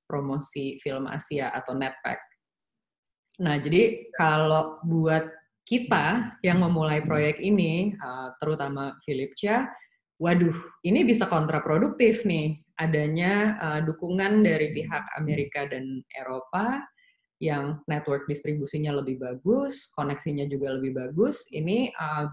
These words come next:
bisa meng-, mengerdilkan, eh, jaringan yang sedang kita bangun ini gitu, yang masih sangat bayi ini dan kena hajar di mana-mana gitu kan, da-, dari sudut politik kebudayaan nasional.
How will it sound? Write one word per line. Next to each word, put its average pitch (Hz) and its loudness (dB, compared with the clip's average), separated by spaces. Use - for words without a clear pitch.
bisa 202 -4
meng-, 156 -4
mengerdilkan, 156 -2
eh, 135 -8
jaringan 147 0
yang 151 -2
sedang 151 -2
kita 151 -4
bangun 139 -4
ini 165 2
gitu, 135 -4
yang 131 -4
masih 135 -8
sangat 135 -10
bayi 139 -4
ini 185 2
dan 139 -2
kena 135 -6
hajar 147 -4
di 139 -4
mana-mana 165 0
gitu 143 2
kan, 160 -2
da-, 135 -10
dari 139 -4
sudut 143 -4
politik 156 0
kebudayaan 147 2
nasional. 147 0